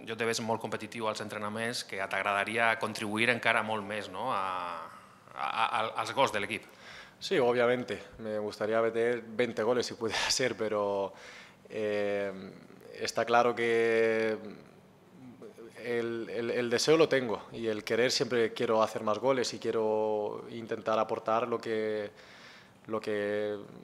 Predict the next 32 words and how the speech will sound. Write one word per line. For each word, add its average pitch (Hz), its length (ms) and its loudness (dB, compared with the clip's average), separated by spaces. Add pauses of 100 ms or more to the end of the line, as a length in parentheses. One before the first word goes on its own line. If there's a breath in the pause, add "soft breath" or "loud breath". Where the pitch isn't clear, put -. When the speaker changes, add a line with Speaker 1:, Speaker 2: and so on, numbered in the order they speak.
(120)
Speaker 2:
lo 110 160 2
máximo, 110 420 6
¿no? 123 160 2
para, 110 280 4
para 107 160 2
el 104 60 0
equipo, 110 300 -4
pero 107 160 0
hay 107 40 0
muchas 113 240 -2
veces, 117 240 -2
pues, 107 180 -4 (360)
pues, - 140 -8
que 107 120 -10
cuesta 107 280 -2
más, 127 360 4
hay, 107 500 -4 (120)
pues, - 480 -4
al 104 140 -6
final 107 300 -2
somos 110 280 -4
un 117 60 -8
equipo 113 220 -2
recién 110 220 -6
ascendido, 127 580 0 (800 loud breath)
eh, 104 460 -2
no 104 840 -4
somos 113 240 0
un 110 80 -2
equipo 107 600 2
dominador, 110 720 2
eh, 107 640 -4